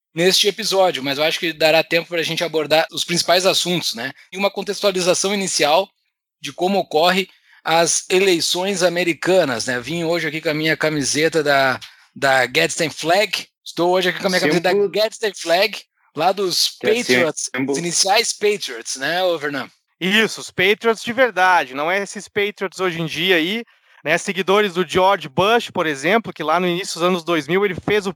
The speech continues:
Speaker 3: Patriot Act. O cara olha o
Speaker 2: Uhum.
Speaker 3: nome do Act, o Patriot, tu pensa, "Uau, essa é a lei para aqueles que são patriotas." Foi a lei que destruiu as já combalidas liberdades nos Estados Unidos.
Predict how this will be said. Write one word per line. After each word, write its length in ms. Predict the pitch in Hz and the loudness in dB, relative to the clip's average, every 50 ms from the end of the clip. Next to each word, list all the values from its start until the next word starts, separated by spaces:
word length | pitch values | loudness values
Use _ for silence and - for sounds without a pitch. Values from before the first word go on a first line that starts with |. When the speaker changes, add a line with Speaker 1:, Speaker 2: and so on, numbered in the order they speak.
| _ _ | _ _
Speaker 3:
Patriot 640 | - 285 294 311 285 - - 240 247 226 214 202 190 - - - | 0 2 2 0 0 0 -2 0 2 2 2 2 0 -2 -4 -2
Act. 360 | 220 220 233 403 - - - _ _ _ _ _ _ _ _ _ _ _ _ _ _ | 0 2 2 0 -2 -6 -18 _ _ _ _ _ _ _ _ _ _ _ _ _ _
O 60 | _ - | _ -2
cara 220 | 196 190 202 190 | 0 0 2 2
olha 220 | 190 208 220 220 | 2 0 0 0
o 40 | 208 | 0
Speaker 2:
Uhum. 60 | 185 | 2
Speaker 3:
nome 260 | 180 196 220 220 220 214 | 2 2 2 2 0 -2
do 220 | - 175 160 165 | -6 -4 -2 0
Act, 340 | 170 185 202 202 _ - - | 0 0 0 -2 _ -8 -8
o 140 | 170 160 131 | -8 -8 -2
Patriot, 520 | - - 196 240 254 - - 214 185 170 | 0 0 0 0 0 -2 -2 -2 -2 -2
tu 140 | - 180 - | -2 -6 -6
pensa, 300 | - 196 190 180 - - | -4 -4 -4 -4 -4 -6
"Uau, 320 | 151 143 165 196 202 165 143 | -6 -4 -2 0 0 0 0
essa 260 | 165 190 - - 226 | 0 -2 0 2 2
é 40 | 214 | 4
a 40 | |
lei 220 | 190 185 190 214 220 | 4 4 0 0 0
para 200 | - 226 214 208 | 0 0 0 0
aqueles 280 | - - 214 214 214 | -2 -4 -6 -6 -6
que 80 | - - | -10 -6
são 180 | - - 220 226 | -2 0 0 0
patriotas." 680 | - 240 233 220 - 233 214 185 180 180 180 170 160 - | 2 0 0 0 0 0 0 2 2 2 2 0 -4 -6
Foi 160 | - 202 208 | -4 0 2
a 60 | 202 | 2
lei 220 | 196 196 208 233 233 | 2 2 2 0 -2
que 160 | - - 214 | -4 -10 -12
destruiu 1080 | 170 151 - 190 247 294 320 302 - - - 269 233 208 185 175 185 220 254 269 240 | -10 -8 -4 0 2 2 2 2 0 -4 -4 0 0 0 0 0 0 0 2 2 4
as 160 | 226 208 165 | 2 2 2
já 240 | 139 151 185 196 220 - - 277 | 0 2 2 2 2 0 -4 -4
combalidas 960 | - 220 226 240 247 240 240 226 202 185 165 156 170 196 226 240 202 220 185 151 | 0 0 2 2 2 2 2 2 2 0 -2 -4 -6 -6 -6 -2 0 0 0 0
liberdades 680 | 165 190 165 175 175 160 147 156 160 165 175 175 160 - | -4 -2 0 2 0 2 2 2 4 4 4 2 0 -4
nos 100 | 175 165 | -8 -8
Estados 360 | - - - 175 170 170 160 | -4 -2 0 0 0 0 0
Unidos. 340 | 165 156 139 127 113 113 - | -2 -2 -2 -2 -4 -6 -12